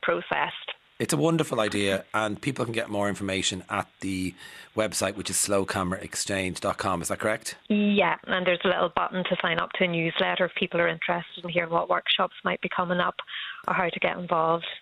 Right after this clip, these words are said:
Speaker 2: And you,
Speaker 1: And we
Speaker 2: and I,
Speaker 1: actually
Speaker 2: I,
Speaker 1: have a
Speaker 2: I read here it's all about accessibility and inclusion, so it's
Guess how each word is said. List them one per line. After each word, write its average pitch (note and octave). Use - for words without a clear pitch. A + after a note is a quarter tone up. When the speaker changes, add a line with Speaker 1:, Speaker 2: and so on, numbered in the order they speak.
Speaker 2:
And A2+
you, A#2
Speaker 1:
And F#3
we F#3+
Speaker 2:
and F3
I, -
Speaker 1:
actually G3+
Speaker 2:
I, F#3+
Speaker 1:
have F3
a F3+
Speaker 2:
I -
read A2
here A2
it's F#2+
all A2
about G#2+
accessibility G#2
and F#2
inclusion, F2+
so F2
it's E2+